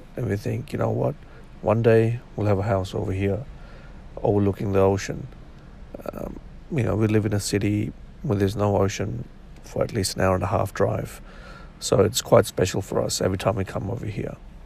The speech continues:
But, um, yeah, no, I just absolutely love this town, Merimbula. It is a beautiful town, and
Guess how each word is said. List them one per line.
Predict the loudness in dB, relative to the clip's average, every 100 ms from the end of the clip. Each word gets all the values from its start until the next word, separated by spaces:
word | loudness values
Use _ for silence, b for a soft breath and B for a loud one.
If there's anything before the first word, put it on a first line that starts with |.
| -18 -18 -18 B B B B B B B B B -10 6
But, | 8 10
um, | 10 8 6 0 -10 -20 -20 -20 -20 -6 4
yeah, | 8 8 8
no, | 6
I | 6
just | 2 2
absolutely | 2 2 4 4 4
love | 4 4 4
this | 0
town, | 4 4 4 4
Merimbula. | 4 4 4 2 0 -2 -10 -18 -6 2
It | 4
is | 6 6 4 2 -6 -14 -18 -18 -10 -6
a |
beautiful | 2 2 2 -2
town, | 4 6 6 4 0 B B B B B B B B B -16 -4
and | 2 4 2